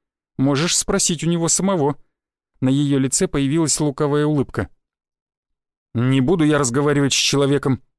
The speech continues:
произнесла Айра громче, чем следовало. «Тогда ничем не могу помочь».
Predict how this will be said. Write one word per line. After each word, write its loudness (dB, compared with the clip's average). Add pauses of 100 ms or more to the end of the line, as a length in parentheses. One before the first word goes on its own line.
(100)
произнесла 0
Айра 0
громче, 0
чем 0
следовало. 0 (880)
«Тогда 0
ничем 2
не 2
могу 0
помочь». -2